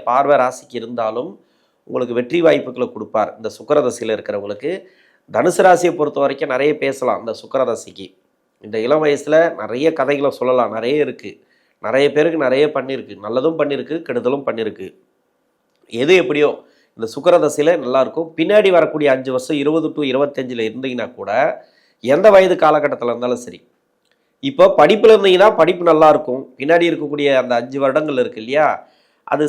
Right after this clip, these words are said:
சனி பகவானுக்கு வந்து நட்பு கிரகங்கள் தான். அதாவது சுக்கிர தசை குரு புத்திக்கு பிறகு சனி புத்தி, புதன் புத்தி, கேது புத்தி எல்லாம் நட்பு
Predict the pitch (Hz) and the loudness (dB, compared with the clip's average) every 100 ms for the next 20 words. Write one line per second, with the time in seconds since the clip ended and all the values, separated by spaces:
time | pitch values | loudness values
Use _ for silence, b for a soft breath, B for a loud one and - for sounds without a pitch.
0 | 151 160 190 180 170 151 147 139 147 123 | 0 2 2 4 2 0 -4 -4 -4 -6
1 | 143 135 127 117 117 104 101 95 - 135 | -6 -4 -4 -6 -10 -10 -8 -10 -2 2
2 | 151 160 151 151 147 185 180 170 170 156 | 2 4 4 2 -2 0 2 2 0 0
3 | 143 170 160 143 131 - 143 127 107 123 | -2 -4 -4 -6 -8 -2 0 2 0 0
4 | 165 - _ _ _ _ _ _ _ - | 0 -4 _ _ _ _ _ _ _ -2
5 | 139 175 165 160 151 180 147 156 160 147 | 0 0 -2 -4 -2 -2 -2 -2 -2 -4
6 | 160 160 156 147 135 147 170 135 131 - | -4 -2 -2 -2 -2 0 0 0 -6 -6
7 | 139 143 | -6 -4